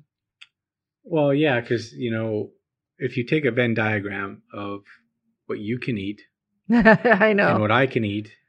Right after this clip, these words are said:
Speaker 1: and are, are willing to eat, right?
Speaker 2: Yeah.
Speaker 1: And you put them together side by side, and then you, and, and then you find the commonalities between them.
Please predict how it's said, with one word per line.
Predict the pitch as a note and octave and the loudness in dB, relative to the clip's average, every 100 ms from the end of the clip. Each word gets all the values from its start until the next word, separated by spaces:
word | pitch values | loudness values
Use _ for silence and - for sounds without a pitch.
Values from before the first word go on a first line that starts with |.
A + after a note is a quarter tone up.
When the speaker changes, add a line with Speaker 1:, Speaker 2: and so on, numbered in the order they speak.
| _ | _
Speaker 1:
and | A#2 A2 | -8 -8
are, | A#2 A2+ | -8 -8
are | A2+ A#2 | -6 -2
willing | A2 A#2+ A#2+ | 2 4 2
to | A#2 | -2
eat, | G2 A#2 - | -8 -8 -8
right? | G2+ - _ - | -8 -10 _ -8
Speaker 2:
Yeah. | F#3+ F#3+ F#3 F3+ - | -2 -2 -2 -6 -4
Speaker 1:
And | A#2 A2 | -2 0
you | G#2+ | -2
put | A2 B2+ | -2 0
them | B2 A2+ | 0 0
together | A2+ A2+ B2+ A2+ G#2+ A2 _ _ | -2 0 0 0 -4 -8 _ _
side | - B2 A2 | -4 -2 0
by | A2 | -2
side, | G#2+ B2 A2+ G#2+ A#2+ _ _ - | -2 -2 0 -2 -6 _ _ -10
and | A2 | -6
then | G#2+ G#2 | -4 -6
you, | G#2 - | -8 -12
and, | B2 A2 | -12 -10
and | A2+ A#2+ G#2+ | -10 -10 -8
then | G#2+ | -6
you | G#2 | -6
find | G2+ A#2 A2+ G#2 | -4 -2 0 -2
the | |
commonalities | G#2 A2+ A2 A2 A#2 A2 G#2 | -2 -4 -2 -2 -2 -2 -4
between | - - B2+ | -10 -6 -6
them. | G#2+ G2+ | -6 -10